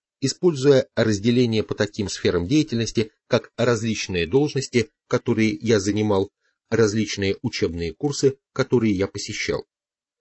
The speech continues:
Затем он предложил мне пройти от первого человека в этом списке до последнего, не пропуская никого, переживая заново каждую встречу с ними. Он объяснил, что при перепросмотре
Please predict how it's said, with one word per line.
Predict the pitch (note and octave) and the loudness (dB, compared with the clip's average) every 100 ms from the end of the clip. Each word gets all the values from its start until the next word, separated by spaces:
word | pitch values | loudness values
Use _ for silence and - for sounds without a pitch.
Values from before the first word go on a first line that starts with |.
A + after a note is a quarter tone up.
| _ _ _ _ | _ _ _ _
Затем | - C#3 D#3 A3+ - | 2 2 6 2 2
он | E3+ D#3 - | -4 -4 -2
предложил | A#2+ G#2+ G#2+ D3 B2+ | 2 4 4 2 2
мне | A2+ B2 - | 2 0 -2
пройти | B2 A2+ A2+ A#2 G2+ | -2 -2 -2 -6 -4
от | G#2 - | -8 -6
первого | A#2+ F#2+ E2 | 0 2 0
человека | E2 - G2 D3+ - D3+ | -4 -4 -2 -2 -2 -4
в | - C3 | 0 0
этом | C3 | 0
списке | C3 - A#2+ - A2 G#2 _ _ | -6 -4 -6 -2 -2 -2 _ _
до | A#2+ A#2+ E3+ | -6 -2 0
последнего, | E3 D3+ G2 E2 D#2 D2+ D2 - _ _ - | 0 -2 -2 -2 -2 -4 -6 -10 _ _ -2
не | A#2+ | -2
пропуская | - A2 A#2+ - A2 G2+ | 0 -4 -4 0 2 2
никого, | A#2 C#3+ A2+ D2 - _ _ _ _ _ _ _ | 0 -2 0 -2 -6 _ _ _ _ _ _ _
переживая | A#2+ G#2+ G2 G#2+ G2+ F#2 | 2 2 2 4 4 4
заново | A2 C3 G#2 F2+ | 2 2 2 0
каждую | G#2+ G2 G2+ G#2 G2+ | -2 -2 2 2 0
встречу | - A2+ G2 - | -4 -2 -2 -4
с | - | -8
ними. | D2+ C2 - _ _ _ _ _ _ _ _ _ _ _ _ _ | -8 -8 -14 _ _ _ _ _ _ _ _ _ _ _ _ _
Он | A#2+ A#2+ - | 2 2 0
объяснил, | A2+ A#2 C3+ A2+ G#2 F#2 | -4 -4 -4 -2 -2 -4
что | - - G#2+ | -6 2 2
при | - A2 G#2 | 2 -2 -2
перепросмотре | F#2+ F#2+ G#2 G#2+ E3 F3 E2+ C#2+ | -2 -4 -4 -4 -4 -4 -4 -4